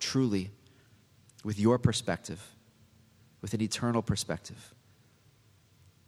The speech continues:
Help us to trust you today.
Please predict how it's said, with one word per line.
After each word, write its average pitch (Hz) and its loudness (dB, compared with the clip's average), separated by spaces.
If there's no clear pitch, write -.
Help 104 -4
us 104 0
to 101 -2
trust - 2
you 95 -2
today. 87 -4